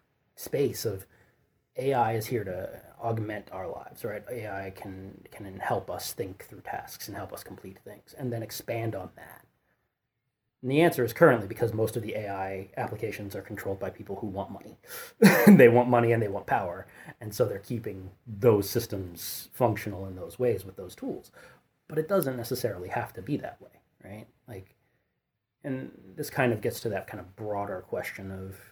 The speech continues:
if we had, if we did ever come back to that dream of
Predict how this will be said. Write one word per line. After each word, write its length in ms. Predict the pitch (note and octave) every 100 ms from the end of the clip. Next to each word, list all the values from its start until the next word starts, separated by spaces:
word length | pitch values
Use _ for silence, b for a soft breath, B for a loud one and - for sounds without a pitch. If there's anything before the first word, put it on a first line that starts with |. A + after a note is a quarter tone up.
| _ _ _ _ _ _ D#3
if 180 | B2+
we 120 | B2 G#2
had, 520 | - A#2+ A#2 G#2 -
if 140 | -
we 80 | B2
did 360 | A#2 - C3+ -
ever 260 | A#2+ A#2
come 240 | G#2+ A#2+ A2
back 240 | G#2 -
to 60 | G#2
that 240 | G2 G2
dream 500 | G#2+ G#2+ C3+ C3 G2
of 500 | - F#2 F2 E2+ F#2